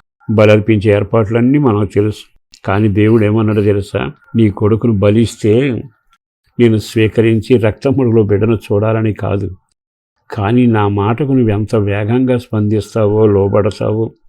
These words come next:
అని నేను గమనించాను. నా పని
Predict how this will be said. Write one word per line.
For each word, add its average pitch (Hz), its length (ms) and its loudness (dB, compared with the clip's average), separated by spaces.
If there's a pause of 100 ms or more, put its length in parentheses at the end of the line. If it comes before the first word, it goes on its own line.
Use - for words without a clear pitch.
(160)
అని 123 200 2
నేను 123 280 4
గమనించాను. 107 1040 0 (640)
నా 110 240 4
పని 139 320 0